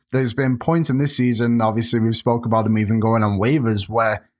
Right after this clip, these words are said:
he was not scoring any, and he was essentially doing nothing. But now it seems like every single game you're noticing him, like, bursting through the zone with speed and, like,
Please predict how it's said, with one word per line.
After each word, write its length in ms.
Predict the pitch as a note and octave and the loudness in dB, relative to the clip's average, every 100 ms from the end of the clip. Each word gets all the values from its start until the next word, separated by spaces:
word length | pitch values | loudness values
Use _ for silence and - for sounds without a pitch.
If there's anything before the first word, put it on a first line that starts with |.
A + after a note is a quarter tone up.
| _ | _
he 120 | F3+ | -2
was 180 | G#3 D3 | 0 0
not 200 | D#3+ - | 0 -2
scoring 460 | - D#3 D3 C#3 C3 | -2 -2 0 0 0
any, 200 | B2+ B2 - | -2 -4 -6
and 100 | A#2+ | -2
he 100 | C3+ | 0
was 120 | D#3+ A#2 | 0 0
essentially 480 | - C3+ B2+ A#2+ | 0 0 0 0
doing 400 | A#2 A#2 A2+ G#2+ - | 2 2 2 0 -2
nothing. 720 | E2 A2+ A#2+ G#2+ - C#2+ - - - _ - | -4 -2 0 -2 -4 -6 -8 -14 -20 _ -4
But 140 | C3+ | -2
now 400 | A2+ B2 F3 D3+ | -2 0 0 0
it 80 | G#2+ | 0
seems 280 | D3 D#3+ C3 | -2 0 0
like 200 | A2 - - - _ _ | -2 -4 -16 -20 _ _
every 300 | - D#3 F#3 | -4 -2 0
single 380 | F#3 G3+ G3+ F#3 | -2 0 0 0
game 320 | D#3 C3 F#3 | 0 -2 0
you're 140 | D#3+ B2+ | 0 0
noticing 500 | A#2+ C#3 F3 E3 C#3 | 2 0 0 -2 0
him, 140 | B2+ | 0
like, 300 | A#2 G#2+ - | 0 -2 -6
bursting 440 | C#3 D3 D#3+ D#3+ D3 | -2 0 0 0 0
through 240 | D#3 D3 | 0 0
the 100 | C#3 | 0
zone 280 | A#2+ B2+ C#3 | 0 0 0
with 160 | B2+ | -2
speed 600 | - - - C#3+ C#3+ C#3 A#2 | -4 -6 -4 -2 0 0 0
and, 120 | A2+ | -2
like, 160 | A2 | -2